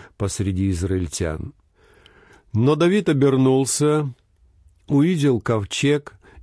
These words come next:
и велел священнику вернуть его обратно в город, объясняя это так.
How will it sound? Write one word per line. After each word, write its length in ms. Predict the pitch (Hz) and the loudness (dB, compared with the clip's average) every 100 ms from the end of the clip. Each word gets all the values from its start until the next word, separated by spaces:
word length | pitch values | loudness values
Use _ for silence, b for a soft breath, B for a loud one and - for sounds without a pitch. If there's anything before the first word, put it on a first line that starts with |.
| - | -4
и 100 | 117 | 0
велел 360 | 120 139 196 | 2 2 2
священнику 1000 | 196 - 135 107 - 160 170 160 156 143 | 0 -2 -2 -2 -2 0 2 2 0 0
вернуть 540 | 135 127 123 139 156 - | 0 2 2 2 0 0
его 240 | 139 127 | 0 0
обратно 480 | 120 110 123 101 113 | 0 0 -2 0 -4
в 100 | 90 | -2
город, 500 | 85 87 76 73 - b b b b b b b b b b | -4 -4 -4 -10 -16 b b b b b b b b b b
объясняя 680 | 117 107 117 - 135 175 175 - | -4 0 -2 0 0 2 0 -2
это 300 | 135 - 131 | -4 -2 -4
так. 480 | - 95 78 - | -2 -4 -4 -10